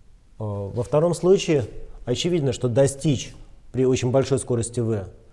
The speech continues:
нулевого сноса невозможно. Направление скорости «У» является произвольным, то есть угол, под которым направлена эта скорость, меняется, э,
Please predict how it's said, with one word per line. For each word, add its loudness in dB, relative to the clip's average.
нулевого 4
сноса -2
невозможно. -4
Направление 6
скорости 2
«У» -2
является 4
произвольным, 2
то -4
есть -6
угол, 6
под -4
которым 2
направлена 2
эта -2
скорость, -8
меняется, 2
э, -4